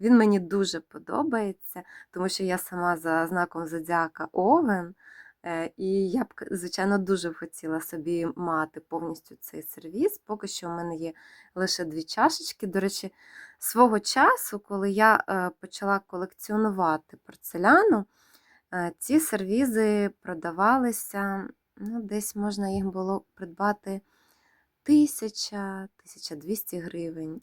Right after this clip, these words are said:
І, е, ну, тоді я якось, ну, жалкувала, думала, що це дорого, але зараз це вже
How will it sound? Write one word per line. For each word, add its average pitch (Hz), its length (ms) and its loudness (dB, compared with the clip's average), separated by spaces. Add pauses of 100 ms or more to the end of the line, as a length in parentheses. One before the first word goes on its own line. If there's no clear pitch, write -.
І, 185 340 -6 (140)
е, - 60 -8
ну, 185 460 -2
тоді 190 400 2
я 226 80 6
якось, 185 540 -2 (680)
ну, 427 260 2
жалкувала, 214 800 4
думала, 185 440 -2
що - 180 -10
це - 220 -14
дорого, 294 640 4
але 185 280 -4
зараз 220 600 0
це 202 220 -10
вже 202 340 0